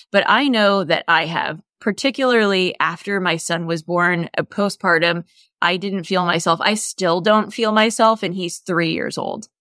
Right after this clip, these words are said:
I don't think I've actually, I, I'm speaking to myself here now and what I'm about to say to you, because I have not done a photo shoot besides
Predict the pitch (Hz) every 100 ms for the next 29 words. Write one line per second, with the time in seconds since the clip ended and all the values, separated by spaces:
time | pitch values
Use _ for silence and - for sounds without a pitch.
0 | _ 190 196 240 226 220 208 - 175 170
1 | 170 - 180 175 175 160 - - 185 185
2 | 180 - 190 185 160 151 156 175 170 165
3 | 78 - - 175 165 165 160 160 156 156
4 | 165 - 160 190 214 - 190 190 190 196
5 | 196 170 - - - - 196 208 214 196
6 | 185 185 180 165 180 165 156 196 202 180
7 | 165 180 165 - 170 196 180 175 160